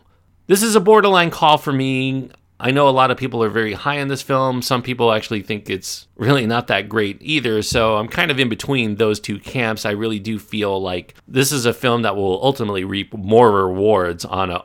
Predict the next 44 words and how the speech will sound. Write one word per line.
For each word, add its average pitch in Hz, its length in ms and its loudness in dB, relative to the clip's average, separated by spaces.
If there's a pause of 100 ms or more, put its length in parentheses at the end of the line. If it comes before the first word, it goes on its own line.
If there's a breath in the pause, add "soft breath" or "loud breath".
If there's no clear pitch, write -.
repeat 117 420 -2
viewing. 95 360 -4
But 95 120 -4
since 156 220 -4
I've 156 140 2
only 170 200 0
seen 170 220 -2
it 139 100 -6
once, 143 480 0 (380 soft breath)
and 127 120 -2
it's 131 120 -6
a 135 60 0
borderline 139 480 2
between 120 760 -4 (100)
a 120 100 -6
three 123 460 -4
and 107 140 -6
a - 20 -6
three 113 220 -8
and 104 80 -6
a - 20 -6
half 101 140 -6
star 101 240 -4
movie 101 260 -6
for 98 160 -12
me, 90 380 -8 (100)
on 131 160 -4
a - 20 -6
first-time 110 520 -4
watch, 101 320 -2
my 98 140 -4
rule 98 280 -4
of - 80 -8
thumb 87 260 -6
is 82 160 -8
to 87 120 -10
give 87 240 -8
it - 80 -12
the 85 80 -12
lower 85 260 -6
of 85 160 -8
the 85 120 -12
two 131 280 -6
grades. 98 400 -4